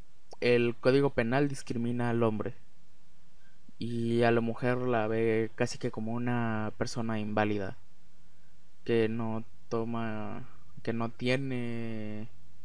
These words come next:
que no puede tener su seguridad. Eh, un ejemplo, un caso de, mm, digamos, violencia de género.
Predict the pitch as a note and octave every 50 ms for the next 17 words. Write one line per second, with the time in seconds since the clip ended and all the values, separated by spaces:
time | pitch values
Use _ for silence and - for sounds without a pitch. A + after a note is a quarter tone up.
0 | - - - - - - - - - - - - - - - - - - - -
1 | - C3 C3 C3 C3 C3 C3+ C3+ C#3 C#3 C#3 C#3 C3+ - - C#3 C#3 C#3 C3+ -
2 | C3+ B2+ B2 B2 B2 - - - C3+ - C3 A#2+ A#2 A#2 A2+ A2+ A2+ G#2+ G#2+ -
3 | - - - - - - - - - - - - G#2 G#2+ G2+ F#2+ F#2+ F#2+ - A#2
4 | - - - - - - - - C#3 C#3+ C#3+ D3 C#3 B2+ A#2+ G#2+ - - - -
5 | - - - - - - - - - - - - - - - - - - - -
6 | - - - - - E3 F3+ F3 F3 F3 F3 F3 F3 E3 - E3+ D#3+ D#3+ - -
7 | F3 D#3+ D3+ D3+ D3 D3 D3 D3 D3 C#3+ C#3+ C#3+ C#3+ C#3+ C#3+ C#3 - - - -
8 | C3 B2 B2 B2 A#2+ A#2+ A#2 - - - - - - - - - - - - -
9 | - - - - - - - - - - - - - - - - A#2 A#2+ B2 B2
10 | B2 A#2+ A#2 A#2 A2+ A#2 B2 A#2+ B2 B2 B2+ - D#3 D3 C3 A2+ A#2 - - A#2+
11 | A#2 C3+ D3+ E3 F3 F#3 G3 F#3+